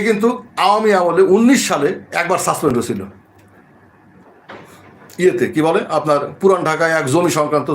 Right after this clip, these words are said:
জমি দখল করার একটা কেস। এরপর আবার তেইশ সালে তাকে অবসর, অবসরে পাঠায় আওয়ামী লীগ সরকার। তারপরে তাকে এখন আবার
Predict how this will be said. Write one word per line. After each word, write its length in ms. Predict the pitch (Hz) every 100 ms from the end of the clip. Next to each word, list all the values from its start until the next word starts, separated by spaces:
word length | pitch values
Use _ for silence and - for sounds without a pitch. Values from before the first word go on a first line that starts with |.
| 135
জমি 180 | 165 151 - -
দখল 220 | 120 139 160
করার 200 | 143 165 180 - - 139
একটা 140 | 131 -
কেস। 160 | 98 - - _ - _
এরপর 320 | 170 208 202 190
আবার 220 | 175 190 196
তেইশ 180 | 202 196
সালে 160 | 165 170 175
তাকে 180 | 147 196 208 - - _ _ _ _ -
অবসর, 440 | 156 160 160 156 113 101 - - _ _ _ _ _
অবসরে 380 | - 151 170 170 156
পাঠায় 240 | 143 160 143
আওয়ামী 220 | 143 143
লীগ 100 | 123 123
সরকার। 240 | 101 - - - _ _ _ - _ - -
তারপরে 320 | 170 185 185 180
তাকে 200 | 170 147 226 - - - _ _ _ -
এখন 240 | 156 151 151
আবার 140 | 147